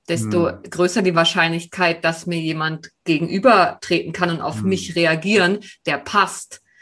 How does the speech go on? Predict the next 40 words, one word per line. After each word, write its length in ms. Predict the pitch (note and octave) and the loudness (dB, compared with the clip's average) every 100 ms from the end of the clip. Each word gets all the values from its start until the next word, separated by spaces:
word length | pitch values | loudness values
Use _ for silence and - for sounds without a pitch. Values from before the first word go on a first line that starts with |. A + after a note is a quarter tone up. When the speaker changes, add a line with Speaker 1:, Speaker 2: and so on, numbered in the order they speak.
| _ _ | _ _
Speaker 1:
Also 200 | - E3+ | -4 -2
das 100 | - | -2
ist 120 | - | 0
Speaker 2:
Hm. 60 | F3+ | 2
Speaker 1:
ja 60 | |
logisch, 360 | F3+ F#3+ D#3 C#3 | 4 4 2 -4
das 160 | D3 - | -10 -10
ist 200 | E3 - | -10 -8
im, 460 | D#3 D#3 D3+ D#3+ - | -8 -6 -8 -10 -10
im 180 | D3+ D3+ | -12 -4
Allgemeingut 800 | D3+ D#3 E3 E3 E3+ F3+ G3 - | -2 0 2 4 4 2 -2 -2
gesprochene, 800 | F3+ - - F3 F3 F#3 F3 E3+ - _ _ | -4 -4 2 2 2 0 0 -2 -16 _ _
ja, 260 | E3+ G#3 A3+ | 0 2 4
wenn 160 | F3 | 2
ich, 220 | F3 F3 D#3 | 0 -6 -8
wenn 100 | F3 | -8
ich 180 | F3 - _ - | -8 -16 _ 0
authentisch 600 | F#3 F#3 F#3+ F#3+ G3+ - | 0 2 0 2 2 2
bin, 260 | - G#3 G3+ G#3+ G#3+ - _ | 4 4 6 2 0 -18 _
dann 160 | F3 | -2
schwinge 360 | F3+ - F#3+ G3 | 0 0 2 4
ich 200 | G3 - | 2 4
mit 180 | G3 F3+ | 0 2
dem 200 | F#3+ G#3 | 4 4
oder 200 | G3 F3 | 4 2
finde 280 | - G3+ F3 | 0 -4 -4
ich 100 | - | -2
den 180 | F#3 F#3 | -2 0
sympathisch 640 | F#3+ F#3+ G3 F#3 F#3 F#3+ | -4 -4 -2 -2 -4 -8
oder 100 | F#3 | -6
der 140 | E3+ F3 | -6 -6
findet 240 | F#3 - | -6 -6
mich 180 | F3 - | -8 -4
sympathisch, 560 | F#3 F3 F3+ F3 F3+ | -4 2 2 2 0
der 120 | - E3 | 0 2
da 100 | E3+ | 2
gut 220 | F#3+ E3 | 0 0
andocken 520 | F3 A#3+ G#3+ A2 G#2 | 4 4 4 0 -4
Speaker 2:
Hm. 40 | |
Speaker 1:
kann. 360 | F#2+ D3+ A#2 D#3+ | -6 -8 -8 -12